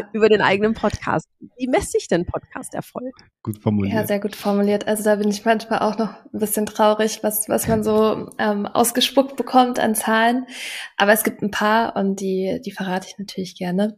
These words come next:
Speaker 3: Ähm, also es kommt nochmal also ein bisschen drauf an, bei welchem Publisher man den Podcast hochlädt, also ob es Podigy ist
Speaker 2: Mhm.
Speaker 3: oder Anchor. Ähm, es gibt verschiedene Plattformen, die haben auch nochmal verschiedene Metriken,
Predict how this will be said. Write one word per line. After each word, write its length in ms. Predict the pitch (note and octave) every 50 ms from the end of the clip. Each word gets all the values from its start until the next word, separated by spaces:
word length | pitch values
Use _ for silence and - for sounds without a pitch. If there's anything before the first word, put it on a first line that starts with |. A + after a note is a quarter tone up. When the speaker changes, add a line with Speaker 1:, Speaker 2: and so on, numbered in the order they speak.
| _ - - - - - - - - - - - _ -
Speaker 3:
Ähm, 460 | G3 F#3+ F#3 F#3 F#3 F#3 F#3 F#3+ - -
also 180 | - G3+ G#3 G#3
es 100 | G#3 -
kommt 300 | - A#3 A#3 A#3 - -
nochmal 220 | A#3 G#3+ G#3+ G#3+
also 140 | G#3+ G#3 G#3
ein 60 | G#3
bisschen 280 | G3+ A3 - - A3 G#3+
drauf 320 | - - G3+ G3+ G3+ - - -
an, 360 | - G3+ G3+ G3+ G3+ G3+ G3+
bei 180 | G3+ G3 G3 G3
welchem 720 | G3 F#3+ - G3 - - - G3 F#3+ F#3 F#3 F3+ F3 - - -
Publisher 720 | - - A#3+ B3 C4 C4+ C4 - C4+ C4 C4 C4+ C4+ C4+
man 160 | B3 A#3+ A3+ A3+
den 120 | A#3 A3+
Podcast 500 | - - - - - B3 A#3 A#3 - -
hochlädt, 440 | B3+ B3 B3+ - - A3+ A3 A3 -
also 240 | - F#3 - - E3
ob 140 | F3+ - _
es 160 | - - -
Podigy 540 | _ - B3+ B3+ B3+ A#3 A#3 - - G#3 G3
ist 200 | - G#3 G3+ G#3
Speaker 2:
Mhm. 40 | F#3
Speaker 3:
oder 160 | - - - -
Anchor. 460 | - A3+ A3+ A3 - - A3+ A3 A3 A3 - - - - - - - - - - - _ _ -
Ähm, 300 | G3 F#3+ F#3+ F#3+ F#3+ G3
es 180 | - - - -
gibt 160 | - G3 -
verschiedene 360 | - G3+ G3+ - G3+ G3 G3
Plattformen, 580 | G3 - G#3+ G#3 - - - G#3 G#3 G#3 G#3 G#3
die 120 | G#3 F#3+
haben 220 | - F#3+ G3 F#3+ G3
auch 180 | F#3 F#3 -
nochmal 400 | - F#3 F#3 - F#3+ F#3 F#3 F#3+
verschiedene 800 | F#3+ - G3+ - - - G3+ - G3 G3 F#3+ F#3 F#3 F#3+ G3 G3+ - _ - - - _ _ _
Metriken, 600 | G#3 A3 A3 - - C#4 C4+ C#4 C#4 C#4+ D#4+